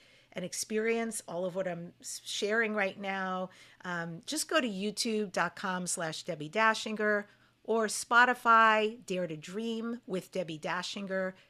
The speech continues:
Gotta get the spelling of my name right. It ain't, it ain't the American way. There's no D A S H. It is D A C H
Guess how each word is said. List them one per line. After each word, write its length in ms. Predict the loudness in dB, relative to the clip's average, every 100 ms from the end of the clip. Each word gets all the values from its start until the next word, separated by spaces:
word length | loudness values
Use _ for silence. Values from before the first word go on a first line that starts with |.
| _ -4
Gotta 220 | -2 -2
get 200 | -2 -4
the 80 | -6
spelling 440 | -2 2 2 2
of 80 | 0
my 80 | 0
name 340 | 2 2 2
right. 320 | 2 2 -2 _ -20 -20 _
It 120 | -4 -2
ain't, 260 | -2 -4 -14 _ -20 -20 -20 _ _
it 100 | 0
ain't 340 | 4 2 0 -4
the 280 | -2 0 -2
American 600 | 0 2 2 2 -2 0
way. 240 | 2 2
There's 180 | 0 -2
no 220 | -2 0
D 200 | 0 0
A 180 | 0 0
S 200 | -2 -4
H. 460 | -6 -8 -6 -8 -8 -18 -20 -12
It 180 | -6 -2
is 160 | -4 -4
D 200 | 0 2
A 100 | 2
C 380 | -2 0 0
H 400 | 0 -2 -6 -6